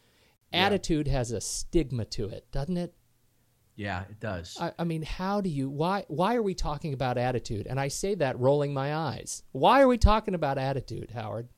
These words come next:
Speaker 2: Why do we care?
Speaker 1: Well, I'm more interested what, what it, what it is about attitude that annoys you.
Speaker 2: You know, I'll tell you what it is. Because I feel like,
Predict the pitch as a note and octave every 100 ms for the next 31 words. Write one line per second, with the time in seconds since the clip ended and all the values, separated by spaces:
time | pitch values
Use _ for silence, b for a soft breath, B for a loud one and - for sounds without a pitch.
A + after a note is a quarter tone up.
0 | _ C3+ E3 F#3 F#3 C#3 A#2 G#2 - _
1 | _ F3 G3+ D#4+ F4+ C#4+ A#3 A#3 - G#3
2 | F3 D#3+ F#3 F3 E3+ A3+ G#3+ E3 F3 A3+
3 | A#3 G3+ G#3 F3+ E3 E3 G3 - E3+ D3+
4 | C#3 C#3+ G#3 F#3+ G#2 C#2+ - C#3+ D3 C3+
5 | D#3 C#3+ C3 B2 G#2+ F2+ b b b C3
6 | C#3 - C#3+ B2+ B2 - - - C3+ E3+
7 | - F3+ D#3 C3 A2 F#2+ G2 -